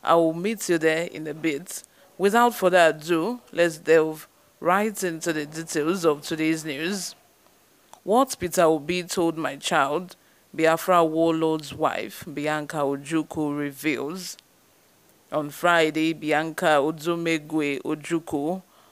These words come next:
a wife of late military colonel, received Peter Obi,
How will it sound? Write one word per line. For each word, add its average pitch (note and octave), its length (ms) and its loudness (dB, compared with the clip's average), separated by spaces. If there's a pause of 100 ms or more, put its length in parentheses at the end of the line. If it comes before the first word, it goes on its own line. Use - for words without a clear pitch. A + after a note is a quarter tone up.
(140)
a F3+ 120 4
wife A3 580 0
of D#3 280 2
late E3 420 0
military D#3+ 560 0
colonel, D3+ 460 -2
received F3+ 840 -4
Peter C#3+ 280 0
Obi, D3 520 -2